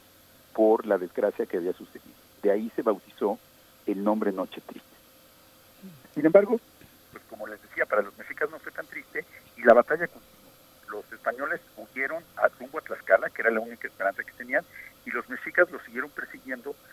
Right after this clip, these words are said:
hasta Otumba, donde hubo una gran batalla que finalmente los españoles lograron vencer y con eso terminó esta, esta fase de la guerra. Los españoles llegaron a Tlaxcala y ahí se recuperaron y los mexicas regresaron a su territorio. Era una victoria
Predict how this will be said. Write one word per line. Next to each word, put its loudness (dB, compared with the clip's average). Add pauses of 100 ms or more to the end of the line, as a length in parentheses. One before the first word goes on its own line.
(180)
hasta 4
Otumba, -10 (520)
donde -4
hubo -8
una 6
gran 4
batalla 0
que -10
finalmente -4
los -14
españoles -6
lograron 0
vencer -6 (120)
y -20
con -6
eso -8
terminó -2 (480)
esta, 8 (180)
esta -4
fase 4
de -16
la -6
guerra. -18 (500)
Los -16
españoles -4
llegaron -4
a -4
Tlaxcala 2
y -6
ahí -4
se -10
recuperaron -2 (200)
y -18
los -18
mexicas -6
regresaron -6
a -20
su -20
territorio. -20 (720)
Era 10 (220)
una 0
victoria -6